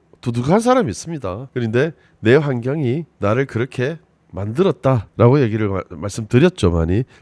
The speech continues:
그래서 알아볼 수 있는 거잖아요, 저희가. 아, 이런 사람들은 어릴 때 그렇더라, 환경이. 환경이 좀 비슷한 면이 많더라. 그래서 그런 면을 엿볼 수 있어요. 근데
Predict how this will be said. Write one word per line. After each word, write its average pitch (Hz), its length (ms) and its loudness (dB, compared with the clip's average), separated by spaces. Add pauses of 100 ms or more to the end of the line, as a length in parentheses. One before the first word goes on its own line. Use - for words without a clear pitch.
그래서 202 420 4
알아볼 254 380 4
수 123 120 -2
있는 104 220 2
거잖아요, 92 480 0
저희가. 107 420 -4
아, 113 140 4
이런 160 220 2
사람들은 143 640 -2
어릴 160 220 4
때 131 120 -2
그렇더라, 127 500 2
환경이. 131 640 2
환경이 135 360 0
좀 113 240 -6
비슷한 147 440 0
면이 143 200 6
많더라. 117 480 0
그래서 107 360 2
그런 139 240 4
면을 135 360 0 (180)
엿볼 135 260 -2
수 - 120 -8
있어요. - 340 -14
근데 113 260 2